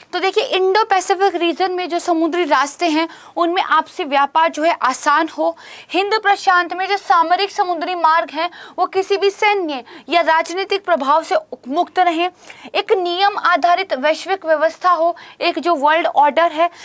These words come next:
ठीक है, वो रूल बेस्ड हो, नेविगेशन की स्वतंत्रता हो और व्यापार कैसा हो, देखिए, उदार प्रणाली हो। इसके अलावा देखिए, जो क्वाड है, वो हिंद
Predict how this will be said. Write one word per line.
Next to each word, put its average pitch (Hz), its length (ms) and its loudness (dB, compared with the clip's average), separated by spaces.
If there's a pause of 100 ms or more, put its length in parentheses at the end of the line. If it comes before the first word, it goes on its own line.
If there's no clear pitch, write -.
(140)
ठीक 381 120 0
है, 415 60 4
वो 339 80 4
रूल 330 240 4
बेस्ड 330 360 -2
हो, 349 140 2
नेविगेशन 339 720 0
की 392 140 -2
स्वतंत्रता 339 600 -4
हो 330 240 0 (300)
और 359 140 2
व्यापार 339 480 2
कैसा 349 320 0
हो, 285 80 2
देखिए, 311 220 0
उदार 339 380 2
प्रणाली 247 500 0
हो। 247 160 0 (280)
इसके 392 320 2
अलावा 392 460 4
देखिए, 415 300 2
जो 480 100 4
क्वाड 359 400 2
है, 277 240 0
वो 330 140 0
हिंद 359 360 0